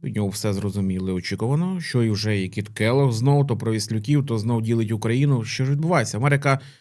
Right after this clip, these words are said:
хоче остаточно нас розділити, і нема жодної групки коло Трампа, яка хоч, хоч трохи включала б адекватність. Не все так просто, все дуже складно, але і в певних моментах, якщо ми говоримо про Келлога, не все так і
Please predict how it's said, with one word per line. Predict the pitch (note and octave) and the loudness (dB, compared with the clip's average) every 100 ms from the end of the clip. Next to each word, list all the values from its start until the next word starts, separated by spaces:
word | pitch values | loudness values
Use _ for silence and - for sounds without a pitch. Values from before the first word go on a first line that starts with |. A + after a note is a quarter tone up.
| _ _ _ | _ _ _
хоче | - B2+ | -2 0
остаточно | B2 C#3+ D3 C#3 C3 | 2 2 2 2 0
нас | B2+ C3 | 0 2
розділити, | C3 A#2 C#3 D#3+ D3+ | 2 2 2 4 4
і | |
нема | C#3 E3+ E3 | 4 4 4
жодної | D3 G#3+ G3+ | 4 2 4
групки | F3+ F#3+ A#3 - D3+ | 6 6 2 -4 -4
коло | D#3 D3+ | -2 -2
Трампа, | E3+ G#3 F3+ | -2 -2 -2
яка | D#3 | -4
хоч, | E3 F3 | -2 -2
хоч | - F3+ | -2 -6
трохи | - D#3 G#3+ G#3 C#3 | 2 4 6 4 2
включала | C#3 C#3 E3 | -2 -2 0
б | C#3+ | 2
адекватність. | C#3 D3 A3 A#3 C#3 - - - - - _ _ _ | 2 0 -2 0 -2 -2 -10 -12 -14 -20 _ _ _
Не | G#3 C#4 | -2 0
все | B3+ A#3 | -2 -4
так | F#3+ - | -6 2
просто, | D3 G#2+ F#2+ | 2 2 -2
все | G2+ G3+ | -2 2
дуже | F3+ | 4
складно, | D3+ - D#3 F#3 D3 C#3 A2 | 4 2 2 4 4 4 4
але | C3+ C#3 | 4 2
і | C3 C3+ B2+ | 4 2 2
в | - - | -4 -16
певних | - D#3 D#3+ C3+ | 0 2 4 2
моментах, | C3+ D#3+ C#3+ | 2 2 2
якщо | C#3 A#2+ | 0 -2
ми | B2+ | 0
говоримо | A#2+ B2 A2+ | 0 0 0
про | A2 | -4
Келлога, | G#2 B2 A2+ G#2 G#2+ | -4 -2 -2 0 0
не | F#2 A2 | 0 -2
все | G#2+ A2+ | -2 -4
так | G2 G2+ | -6 -4
і | G2 | -4